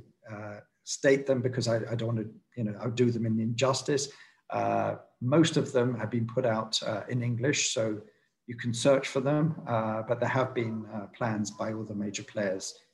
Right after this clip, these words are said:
exactly how they would deal with it because they feel that is a point where the, the public, uh, is, is, is angry, is disappointed. Um, you actually even have, tomorrow we'll see if it comes, uh, comes to fruition, but there's talk of restaurants, hotels,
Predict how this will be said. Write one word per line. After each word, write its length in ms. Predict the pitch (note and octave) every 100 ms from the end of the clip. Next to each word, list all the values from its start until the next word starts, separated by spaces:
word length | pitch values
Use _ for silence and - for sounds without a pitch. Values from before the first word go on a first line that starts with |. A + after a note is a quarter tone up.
| _
exactly 380 | A2 A2+ G#2+ A2+
how 160 | G#2+ A2
they 140 | A2+
would 120 | G#2+
deal 160 | G3 F3+
with 140 | B2
it 120 | B2+
because 680 | - - - D3 A#2 - - - _ _
they 100 | A#2
feel 440 | A2+ - A2+ A2 A2
that 280 | B2+ A#2+ A#2+ -
is 120 | A2
a 40 | B2
point 500 | - A#2+ A#2 A#2 -
where 200 | G#2 G2+
the, 160 | G#2 - G#2 -
the 60 | A#2
public, 640 | - B2 A#2 A2 G2+ - A2+
uh, 200 | G#2 G2 - - - - _ _ -
is, 120 | A#2
is, 260 | - A2+ -
is 160 | - G2+
angry, 520 | A2 A#2+ A#2 B2 A#2+ A#2+ - _ _
is 100 | -
disappointed. 880 | - - A#2 - A#2+ A2 - A#2+ A#2 - - _ _ -
Um, 440 | G#2+ G2+ G2 F#2 F2+ _
you 80 | A2
actually 360 | A2+ A2 A#2 G#2+
even 200 | A2+ G2+
have, 440 | - A#2 G#2+ -
tomorrow 340 | - B2 A#2+ A2
we'll 120 | G#2
see 160 | -
if 120 | A2+ A2+
it 120 | A2+
comes, 540 | A#2 G#2+ G#2 - - _ _ _ _ G#2+
uh, 80 |
comes 240 | - A#2 A2+
to 100 | A2
fruition, 440 | - D#3+ D#3+ G#2
but 180 | G2 A2+
there's 180 | A2+ -
talk 300 | - A2 -
of 140 | A#2
restaurants, 500 | C3+ G#2+ - B2 B2
hotels, 680 | - A2 - B2+ A#2+ A#2 -